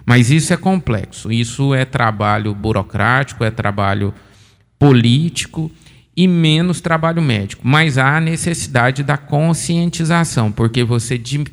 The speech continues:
precisa diminuir a sinistralidade,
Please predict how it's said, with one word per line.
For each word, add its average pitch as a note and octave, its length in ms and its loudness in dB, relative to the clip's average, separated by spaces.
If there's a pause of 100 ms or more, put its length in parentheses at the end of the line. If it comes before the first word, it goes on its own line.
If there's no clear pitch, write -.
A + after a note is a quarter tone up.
(140)
precisa D#3 920 -4 (460)
diminuir D#3 880 2
a D3+ 80 -2
sinistralidade, C#3+ 1400 -4